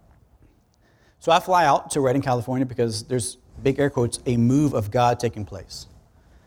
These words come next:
And I'm like, "Cool, let me see what happens." So I go out there thinking,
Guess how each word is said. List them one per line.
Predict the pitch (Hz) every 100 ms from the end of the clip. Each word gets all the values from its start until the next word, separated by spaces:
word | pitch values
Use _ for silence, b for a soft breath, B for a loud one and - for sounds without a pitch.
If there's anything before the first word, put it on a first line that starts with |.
| -
And | 147
I'm | 151
like, | 135 - -
"Cool, | 254 214 - -
let | -
me | 165
see | 180
what | 165
happens." | 151 120 110 - _ - _ _
So | - -
I | 170 226
go | 196
out | 147
there | 127 135 - b b b -
thinking, | 320 349 226 185 220